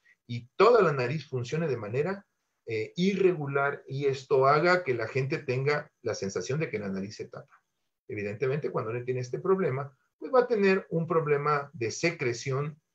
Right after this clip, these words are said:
de la nariz, con, comúnmente, eh, mucopurulenta, va a tener dolor de la cara, puede tener fiebre o no.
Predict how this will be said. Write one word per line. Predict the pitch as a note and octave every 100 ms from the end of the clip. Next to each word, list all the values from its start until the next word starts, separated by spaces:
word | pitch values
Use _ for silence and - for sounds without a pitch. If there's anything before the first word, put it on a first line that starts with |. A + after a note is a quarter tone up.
| _ _ _
de | A#2 A#2+
la | G#2+
nariz, | A2 G#2 B2+ G3+ - -
con, | A#2 A2+ A2 - A#2 A#2+ A#2+ -
comúnmente, | A#2+ A#2 D3 D3+ C#3+ C#3 C#3 C#3+ C3+ - _ _
eh, | - G#2+ G#2+ G2+
mucopurulenta, | C#3+ G3 F#3+ - B2+ B2+ D#3+ D3 - D3
va | C3+
a | A2+
tener | A#2+ A2+ G2
dolor | G#2 G#2+ D#3+ D3+
de | D3
la | C#3
cara, | C#3+ C#3 C3+ C3 C3
puede | F#2+ F#2+
tener | F#2 G2 G2+ G2+
fiebre | - F3 E3+ D#3
o | B2+ C3
no. | F3+ G3 F#3+